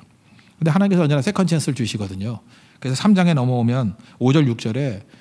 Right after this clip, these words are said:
"이방 결혼하지 말라." 그랬어요. 이방 결혼이 뭐예요? 그 가나안 사람들과 결혼하지 말라. 그럼 가나안 사람들과 결혼하면 유익도 많겠죠. 아, 결혼하면은 거기 장인어른이 돈 많을 수도 있잖아요.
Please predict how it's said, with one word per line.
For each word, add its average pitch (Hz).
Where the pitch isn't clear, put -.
"이방 220
결혼하지 156
말라." 98
그랬어요. 95
이방 190
결혼이 175
뭐예요? 101
그 127
가나안 160
사람들과 185
결혼하지 143
말라. 110
그럼 95
가나안 180
사람들과 208
결혼하면 156
유익도 202
많겠죠. 117
아, 190
결혼하면은 208
거기 202
장인어른이 202
돈 165
많을 147
수도 175
있잖아요. 147